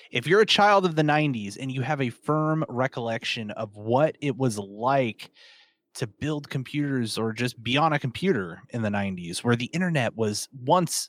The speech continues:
uh, not a thing, and then it was becoming a thing, and then the year two thousand was coming and everything was gonna blow up, and there was a lot of fear about that.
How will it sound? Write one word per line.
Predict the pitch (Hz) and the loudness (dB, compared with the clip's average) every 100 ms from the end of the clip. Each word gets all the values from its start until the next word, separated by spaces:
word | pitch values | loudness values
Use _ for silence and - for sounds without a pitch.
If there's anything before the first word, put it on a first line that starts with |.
| - | -4
uh, | 127 120 110 | -2 0 0
not | 117 165 175 | 2 4 4
a | |
thing, | 135 135 117 107 | 2 2 0 0
and | 120 | 0
then | 143 | 2
it | 135 | 2
was | 120 | 0
becoming | 131 - - 208 202 | -6 -6 -2 0 2
a | 143 | 0
thing, | - 127 117 107 | 2 2 2 0
and | 131 170 | -2 2
then | 180 175 | 2 4
the | 185 | 2
year | 196 208 | 2 0
two | 220 | 0
thousand | 202 196 196 190 | 4 4 4 2
was | 175 | 0
coming | - 185 180 | 2 2 2
and | 175 | 4
everything | 180 190 196 | 2 0 -2
was | 190 | 0
gonna | 196 202 | 4 4
blow | 180 208 208 | 6 8 10
up, | 214 190 165 | 10 8 6
and | 175 | 2
there | 190 | 2
was | 190 | 2
a | |
lot | 196 196 190 | 4 6 4
of | 185 | 2
fear | - 226 233 220 | -2 -2 2 4
about | 165 156 143 | 6 6 6
that. | 127 104 | 2 2